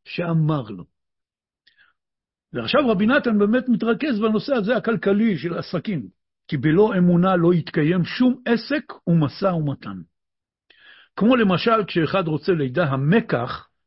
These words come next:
זאת אומרת מחיר ואופן קנייה, מאיזה סחורה במרחק-, במרחקים. כגון, רבי נתן נותן דוגמה ממקומו.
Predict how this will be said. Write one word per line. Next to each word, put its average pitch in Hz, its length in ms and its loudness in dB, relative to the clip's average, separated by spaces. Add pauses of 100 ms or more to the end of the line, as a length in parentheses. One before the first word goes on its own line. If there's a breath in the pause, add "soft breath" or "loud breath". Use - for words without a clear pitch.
(120)
זאת 131 160 -10
אומרת 143 340 -2
מחיר 139 640 0
ואופן 123 600 -6
קנייה, 160 440 -2 (520 soft breath)
מאיזה 147 320 0 (120)
סחורה 180 300 0
במרחק-, 160 800 -2
במרחקים. 147 720 -6 (440)
כגון, 156 440 0 (320)
רבי 110 140 -6
נתן 151 240 -2
נותן 151 280 -2
דוגמה 214 300 -4
ממקומו. 226 580 0